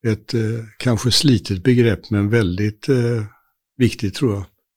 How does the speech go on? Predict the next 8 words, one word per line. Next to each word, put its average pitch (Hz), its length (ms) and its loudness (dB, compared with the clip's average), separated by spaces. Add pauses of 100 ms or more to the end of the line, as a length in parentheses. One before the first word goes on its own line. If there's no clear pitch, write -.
(140)
Det 127 80 2
vill 113 140 4
säga 110 400 4
rätt 107 380 0 (300)
träslag 101 840 0
på 104 180 0
rätt 101 500 -4
mark. 101 640 -2